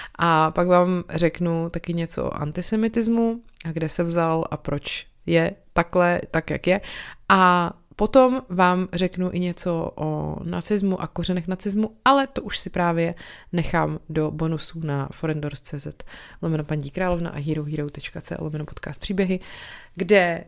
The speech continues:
vychází teda kromě tady týhletý části potom ještě jedna celá další epizoda. Ta bude, prosím vás, tenhle týden o naprosto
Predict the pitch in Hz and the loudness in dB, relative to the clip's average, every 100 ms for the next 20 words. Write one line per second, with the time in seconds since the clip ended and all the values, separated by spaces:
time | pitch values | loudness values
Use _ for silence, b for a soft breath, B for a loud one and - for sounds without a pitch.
0 | - 175 - 165 151 147 139 143 139 113 | -6 -6 -2 -2 0 -2 -4 -4 -6 -6
1 | - 165 156 147 147 - - 180 180 185 | -2 0 0 -4 -8 -12 -6 -4 -4 -6
2 | 175 165 165 151 - - - 180 175 - | -6 -6 -6 -10 -10 -10 0 2 2 0
3 | 180 165 170 165 160 147 - 156 147 156 | -2 -4 -4 -8 -8 -10 -10 -6 -4 -6
4 | - 190 202 202 190 180 - 185 - 170 | -4 0 0 2 0 0 -2 -4 -2 0
5 | 170 160 156 B B B B - 190 214 | 0 2 0 B B B B 2 4 6
6 | 233 233 - 190 165 160 185 190 190 190 | 6 4 -2 0 0 0 0 0 0 2
7 | 208 220 175 165 165 160 - 175 170 190 | 0 0 2 4 4 0 -2 -2 0 -2
8 | - 226 220 | 0 0 0